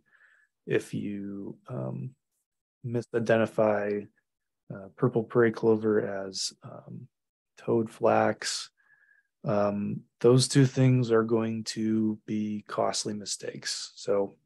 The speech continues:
especially, um, you know, if you could catch a reed canary grass, um, infestation really early on, that's, uh, gonna be a huge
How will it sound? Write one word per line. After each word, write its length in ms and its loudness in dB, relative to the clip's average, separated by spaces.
especially, 640 -2
um, 380 -8
you 100 -2
know, 100 -6
if 100 -8
you 120 0
could 240 -2
catch 340 2
a 160 -2
reed 220 -2
canary 340 0
grass, 680 -4
um, 400 -4
infestation 1040 2
really 300 6
early 360 6
on, 500 4
that's, 300 -2
uh, 120 -8
gonna 240 -6
be 180 -4
a 40 -4
huge 600 -6